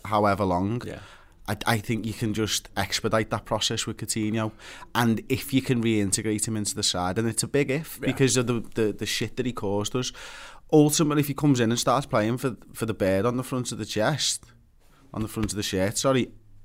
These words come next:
Speaker 1: then yeah, absolutely. Like, you know, I'll never be as big a supporter ever again.
Speaker 2: Mm.
Speaker 1: But if he helps us to a title challenge or he helps us win a t-,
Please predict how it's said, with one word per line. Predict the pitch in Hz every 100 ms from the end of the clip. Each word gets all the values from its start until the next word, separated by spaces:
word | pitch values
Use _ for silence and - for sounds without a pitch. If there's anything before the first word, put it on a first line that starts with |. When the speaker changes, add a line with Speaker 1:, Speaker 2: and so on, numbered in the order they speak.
| -
Speaker 1:
then | 110 107 107 - - - - _
yeah, | 110 110 170 151
absolutely. | 120 - - 117 104 143 143
Like, | 139 135 - -
you | 120
know, | 98
I'll | 107
never | 120 127
be | 135
as | 127
big | 113 104
a |
supporter | - - 87 98 - 143
ever | 139
again. | 147 143 113 73
Speaker 2:
Mm. | 110 107 95 98 - - - - - -
Speaker 1:
But | 117 113 - -
if | 117
he | 120
helps | 110 113 -
us | 135 -
to | 123
a |
title | 107 92 - 123
challenge | - 107 139 147 113
or | 104
he | 98
helps | 101 104
us | 117
win | 101 101
a | 95
t-, | 98